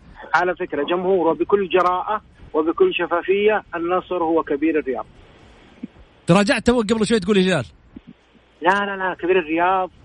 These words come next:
Speaker 1: النصر في جمهوره.
Speaker 2: في جمهوره.
Speaker 1: نعم.
Speaker 2: الحين ما فهمنا لكم، الجمهور ولا البطولات؟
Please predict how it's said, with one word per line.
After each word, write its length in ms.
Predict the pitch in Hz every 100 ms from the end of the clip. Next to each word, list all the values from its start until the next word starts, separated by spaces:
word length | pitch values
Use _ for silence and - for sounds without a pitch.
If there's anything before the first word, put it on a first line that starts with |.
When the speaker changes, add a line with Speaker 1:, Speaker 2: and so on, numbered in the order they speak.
| -
Speaker 1:
النصر 420 | 156 160 170 131 - _ _ - - - - - _ - - -
في 80 | 170
جمهوره. 540 | 190 180 208 185 135 - -
Speaker 2:
في 100 | -
جمهوره. 420 | 147 156 156 113 82 - - - - _ - - - -
Speaker 1:
نعم. 280 | 156 131 120 - - - -
Speaker 2:
الحين 180 | 104 156
ما 120 | 214
فهمنا 340 | 214 208 208 165
لكم، 220 | - 104 - - - - -
الجمهور 440 | 135 143 160 233
ولا 180 | 247 247
البطولات؟ 500 | 220 208 202 185 170